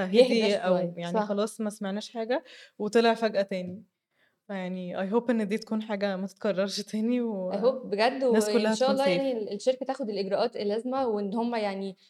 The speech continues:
Speaker 1: يكونوا صارمين أكتر في
Speaker 2: آه.
Speaker 1: التعامل مع المشاكل من النوع ده، والحوادث دي، لإن هي يعني فعلا زي ما بتقولي يا نور lately بدأت تنتشر كتير أوي.
Speaker 2: أيوه.
Speaker 1: آآ، هنقول لكم أكيد برضه لو في أي details جديدة في الموضوع ده.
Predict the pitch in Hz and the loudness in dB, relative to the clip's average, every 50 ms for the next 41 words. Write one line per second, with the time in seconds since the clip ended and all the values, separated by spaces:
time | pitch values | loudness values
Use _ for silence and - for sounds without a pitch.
0 | _ _ - 196 185 - 226 240 247 247 233 226 214 196 190 185 180 180 175 170 | _ _ -10 -10 -6 -2 -2 0 0 0 0 0 -2 -2 -2 -2 -2 -2 -4 -4
1 | 170 170 165 - - - - - - - - 214 214 214 226 262 277 269 - 254 | -4 -2 -2 -2 -4 -6 -12 -16 -10 -4 0 0 2 2 2 2 0 2 0 -2
2 | - - - 247 247 247 196 202 196 190 208 202 220 240 254 247 220 220 220 226 | -2 0 2 2 2 2 2 2 2 4 4 4 4 4 2 0 0 -2 -2 -4
3 | 226 220 - 202 196 185 190 190 - 233 226 233 214 - 196 190 190 214 220 208 | -4 -4 -4 -4 -4 -4 -6 -6 -6 -6 -4 -4 -4 -4 -4 -4 -6 -6 -4 -4
4 | 202 214 233 - _ _ _ _ - 196 214 196 - - 208 220 240 247 247 262 | -2 -4 -4 -4 _ _ _ _ -6 -4 -4 -2 0 2 4 4 4 4 2 0
5 | 202 196 247 262 254 214 202 226 220 233 233 214 202 196 185 185 185 180 - 226 | -2 0 0 0 0 0 0 -2 -2 -2 -2 -2 -2 -2 -4 -4 -6 -6 -4 -4
6 | 220 220 226 202 214 214 220 214 - - 220 220 220 208 208 226 226 202 202 233 | -4 -2 -2 -2 -2 -2 -2 -4 -4 -2 0 0 0 0 2 0 0 0 0 -2
7 | 233 - 240 202 226 226 226 226 226 - - - 185 175 220 226 226 - - 233 | -2 -2 -6 -4 -4 -4 -4 -6 -6 -8 -8 -8 -6 -4 -4 -4 -2 -4 -6 -6
8 | - 196 - 214 208 - - 175 160 160 180 196 190 185 190 214 214 214 - _ | -8 -8 -4 -4 -2 -2 -2 -4 -6 -8 -6 -6 -6 -6 -6 -10 -12 -16 -20 _
9 | _ _ _ _ _ _ _ _ _ _ _ _ _ _ _ _ _ - 208 214 | _ _ _ _ _ _ _ _ _ _ _ _ _ _ _ _ _ -4 -2 0
10 | 214 208 208 202 202 202 196 196 196 196 196 - - _ _ _ _ 214 226 - | 0 0 0 0 0 0 0 -2 -2 -4 -6 -10 -14 _ _ _ _ -6 -4 -2
11 | 220 226 240 226 254 - - - 240 214 202 220 226 220 226 208 196 - - 226 | 0 2 2 2 2 0 0 -4 -4 -4 -2 -2 -2 0 0 -2 -2 -2 -4 -6
12 | - - 226 226 185 196 - 220 220 220 196 208 190 180 202 226 196 233 226 202 | -4 -2 -2 -2 -4 -6 -4 -4 -4 -4 -4 -6 -6 -6 -6 -4 -4 -4 -4 -4
13 | - 220 202 196 190 190 180 175 202 202 196 190 - 180 156 | -4 -6 -6 -6 -4 -6 -6 -4 -4 -4 -4 -4 -6 -10 -16